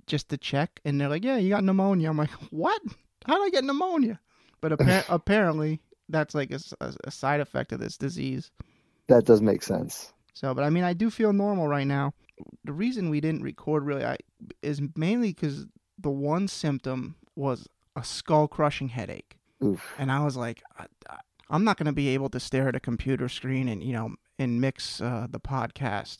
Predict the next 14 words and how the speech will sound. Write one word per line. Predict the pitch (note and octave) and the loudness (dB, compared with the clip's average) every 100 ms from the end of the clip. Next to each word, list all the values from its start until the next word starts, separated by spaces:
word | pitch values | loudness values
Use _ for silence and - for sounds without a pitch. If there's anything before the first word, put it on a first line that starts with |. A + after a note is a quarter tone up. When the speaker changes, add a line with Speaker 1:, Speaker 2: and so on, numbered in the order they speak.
| - | -8
Speaker 1:
after | B2+ F#2 - | -6 -6 -6
this." | A#2 A2+ - - - - | -6 -6 -8 -16 -20 -14
Speaker 2:
Sure. | - - A2+ G#2+ F#2+ - _ - | -6 4 8 8 6 -2 _ -16
Speaker 1:
Uh, | F#2+ - _ _ - | -14 -16 _ _ -12
so, | - C3 C3 | -4 -2 -2
I | B2+ | -2
mean, | B2 C#3 C3 | -2 -2 -2
I | - | -2
think | F#3+ G3+ | -2 -2
the | F3+ | 0
three-week | F3+ F3 F3 D#3+ | 0 2 0 0
hiatus | D#3+ D#3 D#3 D#3 | 0 2 0 -2
is | D#3 F3 | -6 -6
good. | F3+ D#3+ D#3 | 0 2 2